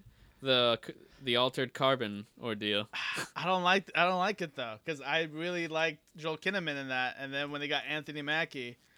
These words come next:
Speaker 2: like,
Speaker 1: Not as good.
Speaker 2: it's not as
Speaker 1: <laughs>
Speaker 2: good. It's not, like, I'm gonna be honest. Like, it's just not as good because I already got used to Joel Kinnaman and his, like,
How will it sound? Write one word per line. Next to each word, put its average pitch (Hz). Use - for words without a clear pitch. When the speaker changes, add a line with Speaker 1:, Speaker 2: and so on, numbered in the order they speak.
Speaker 2:
like, 139
Speaker 1:
Not 101
as 104
good. 98
Speaker 2:
it's 143
not 196
as 170
Speaker 1:
<laughs> -
Speaker 2:
good. 151
It's 143
not, 165
like, 165
I'm 165
gonna 170
be 160
honest. 143
Like, 131
it's 135
just 160
not 156
as 131
good 143
because 135
I 143
already 147
got 135
used 147
to 135
Joel 139
Kinnaman 143
and 139
his, 147
like, 127